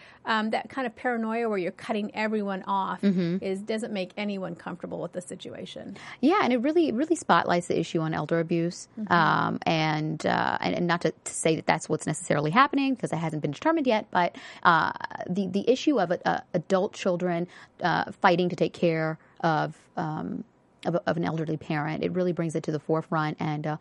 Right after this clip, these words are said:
Speaker 2: we'll see how this plays out because, um, it, it's incredibly sad, and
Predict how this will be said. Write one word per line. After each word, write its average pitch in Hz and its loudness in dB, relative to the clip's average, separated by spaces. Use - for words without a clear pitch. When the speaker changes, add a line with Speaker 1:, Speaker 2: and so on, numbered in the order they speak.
Speaker 2:
we'll 302 2
see 359 4
how 370 4
this 311 -2
plays 202 4
out 151 6
because, 156 0
um, 156 4
it, 196 -2
it's - -2
incredibly 202 2
sad, 147 4
and - -2